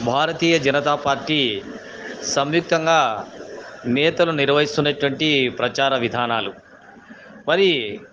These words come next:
తొలిసారిగా ఆయా పార్టీలు కలిసి కొనసాగిస్తున్నటువంటి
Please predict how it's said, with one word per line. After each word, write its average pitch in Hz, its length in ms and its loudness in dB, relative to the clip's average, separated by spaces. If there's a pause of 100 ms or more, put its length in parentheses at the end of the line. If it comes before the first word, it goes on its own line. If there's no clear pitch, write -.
(520)
తొలిసారిగా 190 580 4 (140)
ఆయా 151 180 2 (140)
పార్టీలు 175 380 4 (100)
కలిసి 170 300 0
కొనసాగిస్తున్నటువంటి 160 1120 0